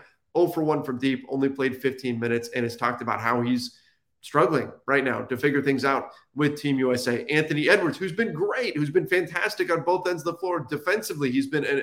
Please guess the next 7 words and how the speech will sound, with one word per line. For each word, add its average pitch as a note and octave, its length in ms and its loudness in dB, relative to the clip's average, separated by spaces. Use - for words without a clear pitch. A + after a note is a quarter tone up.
an C#3 80 -2
incredible F3 380 -2
disruptor, C#3 640 -4
but D#3 200 2
oh E3+ 200 2
for D#3+ 100 -8
three D#3+ 480 0